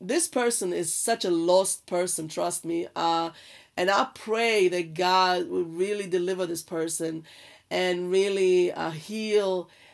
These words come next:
and restore this person, 'cause at the moment, I can tell you they're completely lost. I mean, this person is, like, at the worst place they can be.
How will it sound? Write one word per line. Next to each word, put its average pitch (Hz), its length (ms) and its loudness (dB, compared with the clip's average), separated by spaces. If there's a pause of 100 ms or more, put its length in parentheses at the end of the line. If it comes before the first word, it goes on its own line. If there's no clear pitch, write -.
(140)
and 175 220 -2
restore 196 420 2
this 185 160 0
person, 165 720 -4
'cause 175 520 -4
at 175 180 -4
the 175 80 -8
moment, 277 720 0
I 190 100 2
can 185 180 -8
tell 180 280 0
you 170 140 -2
they're 165 180 -4
completely 165 480 -10
lost. 165 420 -12
I 160 140 -8
mean, 165 160 -6
this 214 160 -4
person 180 400 -8
is, 160 260 -12 (540)
like, 170 340 -2
at 160 160 -4
the 175 60 -4
worst 190 420 -2
place 175 300 -2
they 170 140 -4
can 175 380 -4
be. 156 280 -6